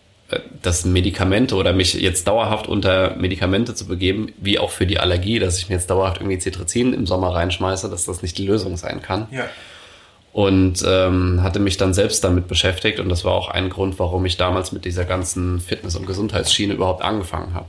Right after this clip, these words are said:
Speaker 1: Also mein ganzer, mein ganzer, ganzer, ganzer Werdegang in dem Thema sowohl Persönlichkeitsentwicklung als auch Fitness, als auch Ernährung und so weiter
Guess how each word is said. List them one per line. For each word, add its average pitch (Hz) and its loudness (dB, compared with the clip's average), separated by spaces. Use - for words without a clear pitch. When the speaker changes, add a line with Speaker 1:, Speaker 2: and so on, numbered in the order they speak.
Speaker 1:
Also 85 -4
mein 87 0
ganzer, 107 0
mein 87 -2
ganzer, 135 2
ganzer, 113 -2
ganzer 104 0
Werdegang 92 2
in - -2
dem 92 -2
Thema 92 0
sowohl 101 0
Persönlichkeitsentwicklung 104 0
als - -2
auch - -4
Fitness, 101 -4
als - -4
auch 80 -10
Ernährung 101 -2
und 95 -6
so 95 -6
weiter 98 -4